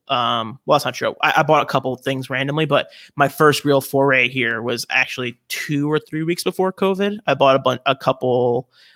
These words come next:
uh, Lukas for two fifty each. So that was my initial f-, entry into the, to the card world on my own side, um, this time around. So yeah,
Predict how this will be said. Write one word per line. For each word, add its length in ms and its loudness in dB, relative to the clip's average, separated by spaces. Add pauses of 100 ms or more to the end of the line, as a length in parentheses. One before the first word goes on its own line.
(140)
uh, 160 0
Lukas 640 -6
for 100 -6
two 220 -4
fifty 280 -12
each. 200 -8
So 60 -4
that 100 6
was 100 0
my 80 2
initial 360 -2
f-, 100 -20 (720)
entry 380 -4
into 260 -6
the, 260 -4 (300)
to 120 -2
the 80 0
card 320 0
world 220 4
on 80 0
my 140 -2
own 180 2
side, 360 2 (480)
um, 520 0 (300)
this 140 -4
time 200 0
around. 320 -2
So 260 -2 (800)
yeah, 240 0